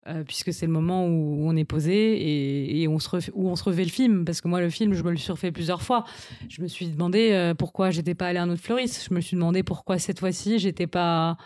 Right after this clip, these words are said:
rentrée avec Tiffen, euh, chercher des fleurs. Il y a plein de choses. Et, et bon, bah, ça, on apprend à le gérer. J'ai évidemment été très suivie, euh, sur le plan psychologique, euh, assez rapidement. Et, et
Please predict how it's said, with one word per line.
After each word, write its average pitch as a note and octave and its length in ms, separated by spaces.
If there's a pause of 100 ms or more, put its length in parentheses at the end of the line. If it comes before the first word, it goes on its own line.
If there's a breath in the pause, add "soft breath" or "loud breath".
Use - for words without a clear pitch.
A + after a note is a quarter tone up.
(160 loud breath)
rentrée F#3 480
avec F3+ 200
Tiffen, G3 380
euh, F3 120 (360 loud breath)
chercher F#3+ 340
des A3+ 140
fleurs. G#3+ 320 (680 loud breath)
Il - 20
y G#3 40
a G#3 40
plein B3+ 160
de B3+ 60
choses. B3+ 340
Et, F#3 680
et F3+ 40
bon, F3+ 180
bah, F#3 120
ça, G#3+ 180
on G#3 80
apprend F#3+ 260
à F#3 60
le F#3 60
gérer. G#3 420
J'ai F3+ 180
évidemment F3+ 380
été F#3 360
très - 240
suivie, G3 460
euh, F3 120
sur F#3 160
le F3 60
plan F#3+ 140
psychologique, F#3 800
euh, E3 540 (580)
assez F#3 300
rapidement. G3+ 640
Et, F3 400
et D3+ 420